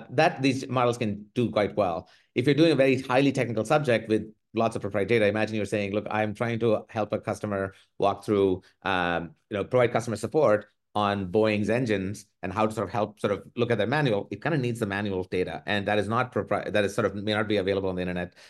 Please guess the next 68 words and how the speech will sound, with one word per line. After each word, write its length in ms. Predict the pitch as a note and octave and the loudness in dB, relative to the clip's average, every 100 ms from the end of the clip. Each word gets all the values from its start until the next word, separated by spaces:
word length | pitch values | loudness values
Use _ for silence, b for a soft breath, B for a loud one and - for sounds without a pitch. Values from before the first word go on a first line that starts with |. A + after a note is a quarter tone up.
| B | B
So 140 | - A2+ | 2 2
I 40 | |
think, 200 | A#2 D3 | 4 4
like, 200 | C3+ - B2 | 2 2 -2
it, 180 | A2 | 0
I 60 | B2+ | 2
think 160 | E3 E3 | 2 2
it 100 | B2 | 2
depends 420 | C3 C#3 C3 A2 | 2 2 0 0
really 240 | A2+ B2+ | 2 2
on 200 | A2 A#2 | 0 0
it. 120 | C#3+ D3 | -2 0
And 360 | A#2+ G#2+ G#2+ - - | 0 0 -4 -10 -2
the 60 | |
best 180 | B2 E3+ | 2 4
way 60 | F3 | 4
to 60 | |
do 60 | D3 | 4
that 120 | B2+ | 4
is 80 | A#2 | 4
to 80 | A#2 | 2
evaluate 340 | G#2 G#2+ G#2+ | 4 2 2
the 180 | G#2+ - | 0 -2
answer. 300 | G2 F#2+ F2+ | -4 -2 0
Like, 160 | F#2+ F#2+ | 0 -2
you 140 | G2+ | -2
know, 100 | F#2 | -2
if 140 | G2 | -2
the 100 | G#2+ F#2+ | 0 0
model 260 | G#2+ A2+ A#2 | 0 0 0
is 120 | G#2+ | 0
not 180 | G#2+ G#2 | -2 0
providing 240 | G#2+ G2+ | -2 0
great 200 | G2+ G2 | 0 0
answers 340 | G2 F#2 F#2+ F2+ | -2 -4 -6 -6
in 100 | F2 | -6
general, 480 | F#2 G#2 C#3 F3+ B B - | -4 -2 -2 -2 B B -6
it 180 | A2 | -2
needs 300 | A2+ A2 A2 | 0 0 -2
more 260 | G#2 G#2+ F#2+ | 0 0 2
grounding 380 | G#2+ C#3+ C#3 B2 | 2 2 2 2
data. 280 | B2 A#2 A2 | 2 4 2
It 100 | G2 | 0
needs, 240 | G#2 F2+ - | -4 -6 -8
it 160 | G#2 F#2+ | -8 -2
might 220 | G#2+ G#2+ | -2 0
need 160 | G#2+ G2 | -2 -2
more 160 | F2+ | -4
pre-training. 640 | - C#3 C#3 A2+ G#2+ G2+ G2+ B - | -2 -2 0 0 0 -2 -6 B -4
Uh, 140 | G2+ | -2
and 160 | A2 A2 | 0 0
so 80 | A2 | 2
the 60 | |
idea 220 | A2+ B2+ | 4 4
is 80 | B2 | 4
that 180 | A#2 G#2+ | 2 0
you 160 | A#2 A2+ | 0 2
sort 160 | A#2+ | 2
of 140 | G#2+ G2 | 0 0
work 360 | G#2 A#2 - | 0 0 0
yourself 460 | A2+ G#2+ G#2 F#2 - - | -2 0 -2 -4 -6 -2
from 160 | A#2+ | -2
the 80 | A2+ | -2
general 240 | G2 G2 | -4 -4
purpose 420 | G#2 F#2+ G2+ F#2+ - b b - | -2 0 2 0 -4 b b -4
to 100 | A#2 | -2
the 80 | F#2+ | -2
specific, 680 | - G#2 G2+ F2+ F2+ - | 0 -2 0 -2 -2 -4